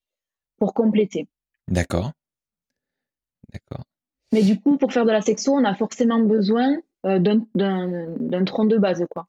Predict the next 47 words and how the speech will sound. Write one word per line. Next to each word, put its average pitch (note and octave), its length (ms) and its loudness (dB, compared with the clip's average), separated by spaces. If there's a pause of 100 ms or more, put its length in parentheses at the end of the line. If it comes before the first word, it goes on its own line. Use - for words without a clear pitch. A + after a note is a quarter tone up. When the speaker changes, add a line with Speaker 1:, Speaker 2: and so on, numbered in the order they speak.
(100)
Speaker 2:
Ouais. F2+ 200 -8
Speaker 1:
Le G3 120 2
diplôme, A#3+ 420 2
il A3+ 220 2
est, G3 320 2
il F#3+ 180 0
est, G3 160 2
euh, F3+ 140 0
c'est G3 140 -4
un, F3+ 140 -4
c'est F#3+ 140 -4
un F#3+ 80 2
D G3 160 2
U, A#3 240 2 (380)
donc, F#3 240 -2
euh, F3 160 0
sur F3 220 -6
trois G3 300 -2
ans, C4 140 -2 (440)
dans, G3 120 0
dans F#3 380 0
différentes F#3+ 400 -2
universités F#3+ 640 -2
en F3+ 160 -6
France. A#3 300 -6 (440)
Et F#3+ 60 2
donc, G#3 180 2
il A3 60 -2
faut G3+ 100 2
vraiment G#3 320 2
avoir A3 300 2
un A3 80 2
des G#3 80 2
diplômes F#3+ 440 0
que G3+ 80 -2
j'ai F#3+ 140 0
cités - 300 -4
précédemment G3 680 0
pour G3 160 0
y, F#3 80 -2 (140)
pour G3 120 0
y G3 80 -2
entrer. F#3+ 300 -10 (320)
Speaker 2:
Hmm, G2 420 2
d'accord. F2+ 440 -4
Speaker 1:
Donc, - 20 -16
euh, - 260 -18